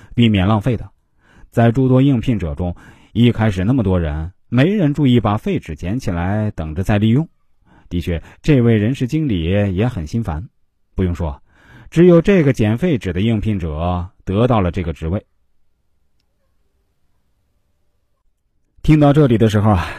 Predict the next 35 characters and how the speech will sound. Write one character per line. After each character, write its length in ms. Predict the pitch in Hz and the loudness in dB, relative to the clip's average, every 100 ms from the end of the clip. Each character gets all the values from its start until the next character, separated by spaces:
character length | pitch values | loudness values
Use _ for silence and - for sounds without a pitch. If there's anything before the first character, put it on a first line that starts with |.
| - _ | -18 _
如 120 | - 95 | -8 -4
果 120 | 95 | -2
大 120 | 98 | 0
家 140 | 95 | 0
在 120 | 92 92 | 0 -2
人 200 | 90 104 | -2 -2
生 180 | 110 | 0
中 140 | 110 110 | 2 2
遇 100 | 107 | 2
到 140 | 95 | 2
什 120 | 87 | 0
么 80 | 107 | -2
困 200 | - 123 90 | 2 0 2
惑， 280 | 87 85 | 0 0
想 220 | 78 85 82 | -2 -4 -2
找 140 | 90 | 0
我 500 | 113 87 92 95 90 90 | 0 0 0 0 -2 -4
来 100 | 98 | -2
帮 200 | 135 147 | 0 2
您 180 | 156 131 | 2 2
捋 180 | 82 | -2
一 200 | 71 135 | 2 0
捋， 120 | 165 76 _ _ _ | 0 -6 _ _ _
当 160 | - 190 | -2 2
然 140 | 160 | 2
也 100 | 107 | 0
是 80 | 110 | 0
可 100 | 117 | -2
以 60 | 123 | -2
的。 120 | 107 - _ _ _ _ | -4 -12 _ _ _ _
怎 160 | - 92 | -2 2
么 80 | 107 | 4
找 120 | 110 | 4
我 140 | 113 | 4
呢？ 120 | 92 | 2